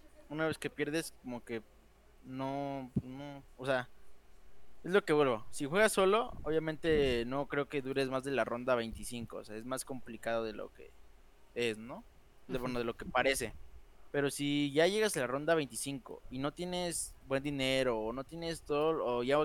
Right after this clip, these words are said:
Speaker 1: te caíste, no sé, tres veces, con que te caigas tres veces los perks se te van quitando y cuando los recuperas te gastas dinero y ese dinero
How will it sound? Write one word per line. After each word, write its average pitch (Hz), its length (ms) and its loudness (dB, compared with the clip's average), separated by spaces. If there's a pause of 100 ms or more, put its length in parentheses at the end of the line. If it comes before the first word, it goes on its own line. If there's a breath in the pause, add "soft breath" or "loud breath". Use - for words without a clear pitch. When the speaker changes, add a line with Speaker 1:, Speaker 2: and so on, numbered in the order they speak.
(180)
Speaker 1:
te 151 80 -4
caíste, 135 440 -2
no 123 140 -10
sé, 117 100 -8
tres 135 220 -4
veces, 156 360 -2 (320 soft breath)
con 139 100 -4
que 139 80 0
te 151 120 -4
caigas 240 160 6
tres 233 160 -2
veces 220 240 -4
los 127 200 0
perks 175 360 0
se - 80 -12
te 127 100 -2
van 139 320 -2
quitando 143 480 -4 (140)
y 127 240 -8 (100)
cuando 127 220 -4
los 127 160 4
recuperas 156 600 0 (280 soft breath)
te 127 80 2
gastas 135 260 2
dinero 165 400 2 (140)
y 131 80 -4
ese 160 100 -2
dinero 151 380 2